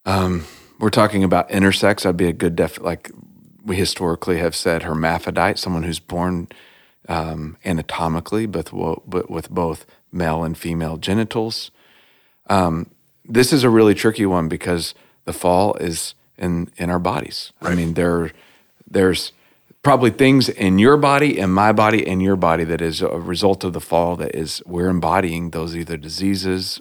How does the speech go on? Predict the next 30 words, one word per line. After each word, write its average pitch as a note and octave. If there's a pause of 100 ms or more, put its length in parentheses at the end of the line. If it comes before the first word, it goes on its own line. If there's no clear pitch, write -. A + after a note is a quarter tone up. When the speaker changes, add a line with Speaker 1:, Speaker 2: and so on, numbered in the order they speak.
Speaker 1:
or E2 (340)
disorders F2+
or D2
whatever. D2+ (880)
And F#2+
so A2+
this A2+
is F#3+
a D3
really G#2+
difficult -
thing, G#2
but, F2 (300)
uh, -
what G#2
I F#2
do F2+
know F#2
is F2
that F2+ (100)
early F#2+
in F2
those E2+
kids' -
lives, E2+
they D#2+ (120)
are F2+ (440)
trying F#2
to G2
make F2